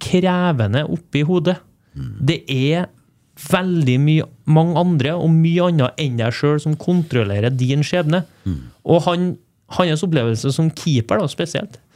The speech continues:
Speaker 1: var at det var
Speaker 2: Mm.
Speaker 1: veldig mange som kontrollerte hans skjebne, og han
Speaker 2: Mm.
Speaker 1: var ikke, eh, liksom,
Speaker 2: Mm.
Speaker 1: komfortabel med det da.
Speaker 2: Mm.
Speaker 1: Og jeg har jo sagt til han at det er jo, du er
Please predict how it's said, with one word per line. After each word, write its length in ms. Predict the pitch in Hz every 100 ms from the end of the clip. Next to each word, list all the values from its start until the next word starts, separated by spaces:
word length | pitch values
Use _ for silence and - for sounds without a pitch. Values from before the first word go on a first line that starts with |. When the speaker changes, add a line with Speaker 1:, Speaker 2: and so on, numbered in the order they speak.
| _ _ _
Speaker 1:
var 60 | 160
at 20 |
det 80 | 175
var 100 | 170
Speaker 2:
Mm. 100 | 170
Speaker 1:
veldig 260 | 180 151 127
mange 280 | 170 135
som 140 | 113 147
kontrollerte 460 | 175 147 117 120 120
hans 260 | 160 120
skjebne, 360 | - 156 131 165 - -
og 80 | 151
han 80 |
Speaker 2:
Mm. 40 | 151
Speaker 1:
var 200 | 151 110
ikke, 280 | 120 - -
eh, 300 | 139 139 139
liksom, 420 | 139 135 120 113 - - - - _ - - _ -
Speaker 2:
Mm. 220 | 87 82
Speaker 1:
komfortabel 560 | 180 160 131 110 107 127
med 100 | 143
det 120 | 147
da. 60 | 170 - _ _ _ -
Speaker 2:
Mm. 80 | 101
Speaker 1:
Og 600 | 151 147 147 147 143 -
jeg 100 | -
har 360 | 151 160 170
jo 60 | 123
sagt 180 | 113 123
til 80 | 120
han 100 | 127
at 120 | 123
det 180 | 127 117
er 100 | 110
jo, 160 | 104 135 - _ -
du 80 | 131
er 100 | 139